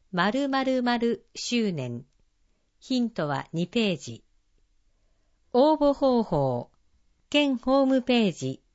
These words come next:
ひばり十一月号キーワードクイズ応募ページからご応募いただくか、はがきに、一、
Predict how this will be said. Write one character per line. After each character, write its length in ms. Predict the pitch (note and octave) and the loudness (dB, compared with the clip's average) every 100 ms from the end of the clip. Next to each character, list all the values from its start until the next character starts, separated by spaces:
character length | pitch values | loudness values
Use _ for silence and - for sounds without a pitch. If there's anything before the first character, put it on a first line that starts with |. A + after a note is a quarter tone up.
| _ _ | _ _
ひ 240 | - A3 | -4 0
ば 180 | C4 B3+ | 2 2
り 240 | A#3 A3+ - | 0 -2 -6
十 360 | G3 C4+ C#4+ | -2 0 2
一 280 | C#4+ C#4 C#4 | 0 -2 -2
月 320 | C4+ C4+ - | -2 -2 -2
号 400 | A#3 F3+ D#3 C#3+ - | 0 0 0 -2 -4
キ 300 | - C4+ C#4 | -4 0 2
ー 0 | |
ワ 180 | C4+ C4 | 2 2
ー 40 | B3+ | 2
ド 160 | B3+ | -2
ク 200 | B3 A#3+ | 0 0
イ 80 | G#3+ | 0
ズ 280 | E3 D#3 - | 0 -4 0
応 240 | A3 C4+ | 2 2
募 140 | C4+ C4+ | 2 0
ペ 300 | C4 A#3+ A3 | 2 2 2
ー 40 | |
ジ 300 | - C3+ - _ - | -2 -8 -8 _ -8
か 140 | A#3+ | -2
ら 260 | G#3+ F#3 - - | 0 0 -2 -2
ご 240 | G#3+ B3+ | 2 4
応 60 | B3+ | 2
募 180 | G3+ F3 | 2 0
い 80 | |
た 140 | F3 G#3 | 0 0
だ 160 | G3+ | 0
く 120 | G3+ - | -4 -6
か、 240 | C#3+ C3+ _ _ _ _ _ | -4 -4 _ _ _ _ _
は 120 | G#3 | -2
が 200 | A3 B3+ | 0 0
き 200 | B3 A#3 | 0 0
に、 260 | A3 G#3+ - _ _ _ _ | 2 0 -4 _ _ _ _
一、 500 | - G#3 G#3 B3+ A#3+ | -4 -4 -2 -4 -4